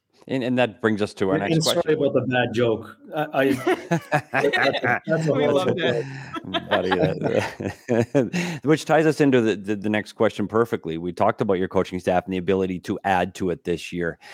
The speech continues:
Speaker 1: And we talked in the preseason about Zach Stortini and, and your thoughts on him. But now that you've had a chance to work with him for a few weeks, how does he fit in behind the bench for the Roadrunners?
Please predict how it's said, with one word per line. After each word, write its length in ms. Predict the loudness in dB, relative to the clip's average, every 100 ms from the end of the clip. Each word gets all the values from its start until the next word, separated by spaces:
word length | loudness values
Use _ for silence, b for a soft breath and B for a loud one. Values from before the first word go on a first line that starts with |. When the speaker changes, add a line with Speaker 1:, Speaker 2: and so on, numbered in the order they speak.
| B B
Speaker 1:
And 260 | -4 -2 0
we 80 | 0
talked 240 | 0 2
in 60 | 2
the 80 |
preseason 420 | 2 0 0 -4 0
about 260 | 0 0
Zach 240 | 2 0 0
Stortini 800 | -4 -2 -2 -2 -6 -6 -8 -8
and, 160 | -6
and 160 | -4 -2
your 140 | -2
thoughts 340 | 0 0 0 -2
on 120 | -4
him. 180 | -4 -2
But 140 | 0
now 220 | 2 2
that 100 | 0
you've 160 | -4 0
had 140 | 0
a 40 | 0
chance 240 | -4 -4
to 60 | -2
work 280 | 0 0 0
with 100 | 0
him 180 | 0 -2
for 200 | 0 -2
a 60 |
few 260 | -2 -2 -2
weeks, 320 | -2 -4 -10 B B B
how 200 | 0 0
does 240 | -2 -6
he 160 | -4 -4
fit 300 | 2 2 4
in 220 | 2 0
behind 380 | -2 -2 -2 -2
the 60 |
bench 420 | -2 -2 -2 -8 -10
for 140 | -2
the 80 | 0
Roadrunners? 640 | 0 -2 -4 -8 -12 -18